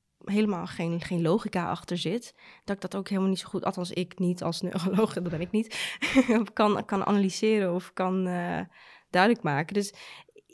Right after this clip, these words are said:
ik weet niet, ik vind het op een of andere manier gewoon heel interessant. Ik, eh, ook omdat ik best wel in, in hetgeen wat ik doe in het dagelijks leven of ook in het werk, wat helemaal of wat eigenlijk niet echt zichtbaar is, maar ook wel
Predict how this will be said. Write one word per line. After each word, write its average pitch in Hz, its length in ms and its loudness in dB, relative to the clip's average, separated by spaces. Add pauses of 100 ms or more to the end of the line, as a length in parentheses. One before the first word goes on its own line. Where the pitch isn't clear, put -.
ik - 160 -12
weet 294 140 2
niet, - 100 2
ik 233 60 2
vind 359 220 6
het - 80 -12
op 294 60 -8
een 285 60 0
of 294 80 2
andere 277 180 2
manier 262 160 2
gewoon 240 200 0
heel 233 140 4
interessant. 220 880 -4
Ik, - 320 -8
eh, 202 380 -4 (100)
ook 233 300 0
omdat 226 280 -2
ik 220 120 -2 (640)
best 220 280 -2
wel 196 140 -2
in, 208 380 0 (320)
in 233 140 -2
hetgeen 220 440 -2
wat 208 160 -8
ik 190 240 -4
doe 214 300 2
in 202 80 -2
het 196 80 -2
dagelijks 196 360 -4
leven 208 320 0
of 196 60 -10
ook 196 200 -4
in 202 60 -2
het 175 160 -2
werk, 180 280 -4
wat - 160 -14
helemaal 185 540 -2
of - 140 -8
wat - 120 -12
eigenlijk 190 400 -4
niet - 100 -14
echt - 120 -12
zichtbaar 185 500 -4
is, 190 400 -6 (640)
maar 180 240 -6
ook 214 260 -2
wel 170 580 -4